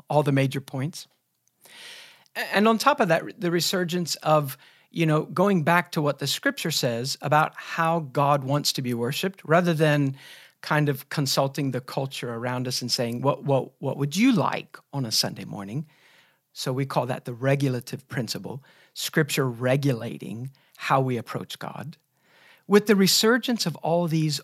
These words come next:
older tools, which I think are good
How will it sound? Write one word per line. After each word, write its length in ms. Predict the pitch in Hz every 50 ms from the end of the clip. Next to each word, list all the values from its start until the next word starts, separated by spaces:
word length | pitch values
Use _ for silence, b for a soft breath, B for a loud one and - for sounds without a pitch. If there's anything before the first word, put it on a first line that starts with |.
| -
older 380 | - 143 147 147 143 139 139 131
tools, 840 | 135 - - - - 117 104 - - - - 127 131 135 - - - _ _
which 260 | - 151 156 156 - - - -
I 240 | - 160 190 202 190
think 480 | - - 165 147 143 139 135 - - _ _ _ _
are 200 | - 147 143 135
good 500 | 120 117 120 110 - - - _ - _